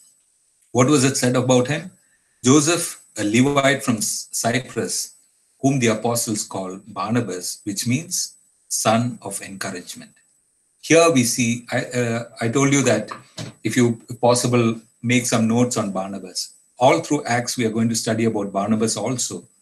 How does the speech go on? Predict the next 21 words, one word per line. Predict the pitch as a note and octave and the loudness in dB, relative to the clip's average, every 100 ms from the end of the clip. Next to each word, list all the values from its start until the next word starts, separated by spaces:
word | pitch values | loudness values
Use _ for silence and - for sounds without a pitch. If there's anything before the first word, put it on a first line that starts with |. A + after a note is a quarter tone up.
| _ _ _ _ | _ _ _ _
and | - G#2 G#2+ | -8 -4 2
we'll | A2+ | 2
see | - D3 C3+ C3+ | 2 2 2 0
the | - G2+ | -2 0
role | A#2 B2 B2 | 4 4 4
that | A2 G2+ | 0 -2
he | G#2 | -6
played | - G#2+ A2 | -2 0 0
as | G2+ A2 | -2 -4
an | A2+ - | -6 0
encourager. | C3+ D#3 C#3+ B2 F#2 - - _ _ _ _ _ _ _ | 2 2 2 2 0 -8 -18 _ _ _ _ _ _ _
And | - A2+ | -2 0
here | A#2+ G3 | 2 4
you | F#3+ C3+ | 6 4
see, | - D#3 A2+ - - - - _ | 4 4 4 0 -12 -20 -20 _
when | A#2 D#3 G3+ | 2 4 6
the | G3+ F#3+ E3+ D#3+ - _ - | 4 6 4 2 -6 _ -8
disciples | A#2 A#2 D#3 E3 E3 F3 E3+ D#3+ - - - _ - | -2 4 4 4 2 0 2 0 -4 -10 -18 _ 0
in | B2+ E3 | 2 4
Jerusalem | D3 C#3+ C#3+ - C3+ C3+ C3 - | 4 4 2 2 2 2 0 -6
rejected, | G2+ G2 C#3 C3+ - C3+ A#2+ | -10 -2 -2 -2 -2 -2 -2